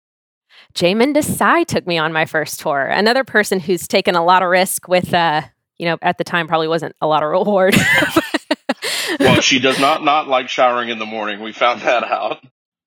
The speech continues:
Speaker 2: Doesn't like sleeping
Speaker 1: Yep.
Speaker 2: on a bus. <laughs> What else?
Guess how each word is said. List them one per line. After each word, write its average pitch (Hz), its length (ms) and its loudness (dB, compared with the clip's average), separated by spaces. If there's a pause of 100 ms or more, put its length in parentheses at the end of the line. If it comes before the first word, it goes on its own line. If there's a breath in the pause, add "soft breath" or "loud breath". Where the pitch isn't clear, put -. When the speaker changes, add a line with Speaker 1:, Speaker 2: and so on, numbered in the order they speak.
(160)
Speaker 2:
Doesn't 113 320 -2
like 113 160 -2
sleeping 127 320 -2
Speaker 1:
Yep. 107 80 0
Speaker 2:
on 110 80 -2
a - 20 -4
bus. - 720 -4
<laughs> - 60 -20
What - 240 -2
else? - 340 -14